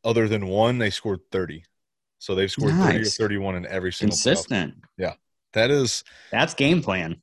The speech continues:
Speaker 1: that is what you call
Speaker 2: <laughs>
Speaker 1: consistency right there.
Speaker 2: Yeah. I mean, I feel like they have, like, a, you know, you go into the meeting, they're like, "This is how much we need to score. This is how much, you know, we can't allow."
Speaker 1: Yeah.
Speaker 2: Um, and their game plan, I'm probably, I mean, I would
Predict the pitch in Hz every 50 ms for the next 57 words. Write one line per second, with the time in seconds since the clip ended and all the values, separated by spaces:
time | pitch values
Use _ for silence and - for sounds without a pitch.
0 | _ 120 104 101 131 143 196 220 214 180 135 131 151 139 - - 131 120 - 135
1 | 127 117 127 - - 107 95 - - - 127 120 - 135 - 98 90 - 95 90
2 | 82 82 80 76 - - 76 69 - - - - - - - - - - _ -
3 | _ _ _ _ _ - - 82 - - - - _ _ _ - - - - -
4 | 131 - 117 127 131 127 123 131 135 135 190 175 151 135 131 131 131 120 117 127
5 | 120 120 117 110 107 107 101 - 104 98 98 98 95 95 95 92 92 87 - -
6 | _ _ - 147 143 107 92 101 110 117 123 139 120 120 113 110 101 - 120 113
7 | 107 107 104 104 104 107 104 104 101 101 98 98 95 95 95 92 90 87 87 87
8 | 90 - 85 101 107 104 - 110 95 85 101 98 98 92 87 - 87 85 85 87
9 | 87 - - - 139 135 131 127 131 127 123 120 113 107 101 - - 98 98 95
10 | 95 - - - _ _ _ _ - - 87 90 80 78 82 - 90 - - 98
11 | 85 85 87 90 87 87 82 80 82 92 - - _ _ _ _ - - _ -
12 | 98 98 95 87 90 90 90 87 85 - - 98 107 104 98 92 90 104 110 113
13 | 98 - - 90 90 90 90 90 95 - - - - 107 127 160 156 117 98 98
14 | 101 - _ - 90 95 98 101 98 95 98 104 104 101 92